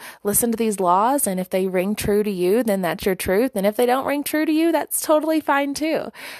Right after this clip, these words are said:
So thank you so much for listening. And if you like our podcast, please rate and follow and review our podcast on Apple Podcasts and iTunes.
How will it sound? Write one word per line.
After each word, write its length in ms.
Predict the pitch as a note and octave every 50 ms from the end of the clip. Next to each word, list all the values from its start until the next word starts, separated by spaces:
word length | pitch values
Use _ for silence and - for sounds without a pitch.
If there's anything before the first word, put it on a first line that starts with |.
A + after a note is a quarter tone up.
| - -
So 340 | - - - A3+ G#3+ G#3+ G#3+
thank 260 | G#3+ - A3+ A#3+ C4+
you 120 | - F#4 E4+
so 240 | - - B3+ B3 B3
much 200 | B3 B3 A#3 -
for 120 | - A3+
listening. 540 | G3+ G3 G3 - A3 G#3 G#3+ A3+ B3 C4+ C4
And 280 | - G#3+ G#3+ G#3 G#3
if 100 | G#3+ -
you 120 | A3 A3 A3
like 280 | G#3 G3+ G#3 A3+ -
our 100 | A#3+ A#3+
podcast, 580 | A3+ A3 G#3 G3 G3+ - A3 G#3 G#3+ - - -
please 360 | - C4 C4 C#4+ C4+ - -
rate 360 | G#3+ G#3 G3 G3+ G3+ - -
and 160 | - G3 F#3+ -
follow 420 | G#3+ G3+ G3 G3 G3 G3 G3 G3
and 380 | F#3 - F3+ F3 F3 F3 F3 E3+
review 340 | F3 F3 F3 G3+ A3 A#3
our 100 | A3 G#3+
podcast 600 | G#3+ G#3+ G#3+ G3+ G3 - - G3+ F#3+ F#3+ F#3+ - -
on 160 | F3 F3 F3
Apple 260 | - G#3 A3 - A3+
Podcasts 560 | G#3+ - G3+ G3+ G#3 - - G3 G3 F#3+ -
and 120 | E3 C#3 -
iTunes. 680 | F#3 A3 A#3 A3+ - A#3 A3+ A3 G#3+ G#3+ G#3+ G#3+ G3+